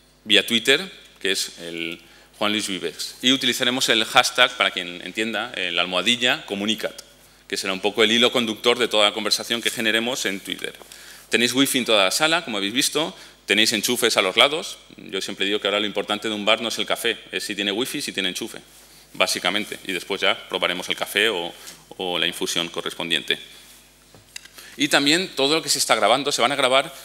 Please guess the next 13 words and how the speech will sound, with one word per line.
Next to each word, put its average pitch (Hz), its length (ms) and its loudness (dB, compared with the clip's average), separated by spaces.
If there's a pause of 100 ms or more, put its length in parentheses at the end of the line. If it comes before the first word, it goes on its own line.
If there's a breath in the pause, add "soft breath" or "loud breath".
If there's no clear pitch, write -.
(140 loud breath)
por 107 120 2
streaming, 131 300 0
serán 127 240 0
las 139 120 -2
conferencias, 101 500 -4
no 104 120 -4
los 104 160 -2
talleres, 87 400 -2
porque 82 240 -4
al 80 80 0
ser 95 160 -4
más 98 160 0
interactivos, 101 580 -2